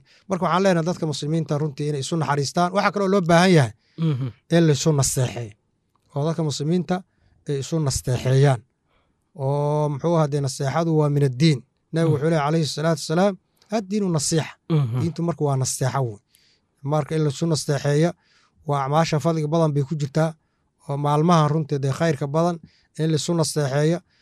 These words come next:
Speaker 1: oo dadka muslimiinta ay isu nasteexeeyaan, oo wixii khalad la iska qabto, oo ayaa marka loo baahan yahay.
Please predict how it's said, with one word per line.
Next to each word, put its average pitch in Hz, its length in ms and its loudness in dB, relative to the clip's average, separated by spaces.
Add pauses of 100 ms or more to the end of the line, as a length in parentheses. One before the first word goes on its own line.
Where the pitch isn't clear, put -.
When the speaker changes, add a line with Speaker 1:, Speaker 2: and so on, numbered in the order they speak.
(220)
Speaker 1:
oo 143 140 -4
dadka 165 220 -2
muslimiinta 156 460 -4
ay 147 80 -4
isu 151 180 -6
nasteexeeyaan, 151 680 0 (460)
oo 147 100 -4
wixii 156 200 0
khalad 170 280 2
la 147 60 0
iska 160 200 -2
qabto, 156 320 -2 (540)
oo 143 160 -10
ayaa 160 280 4
marka 156 220 0
loo 156 160 2
baahan 147 300 2
yahay. 151 260 4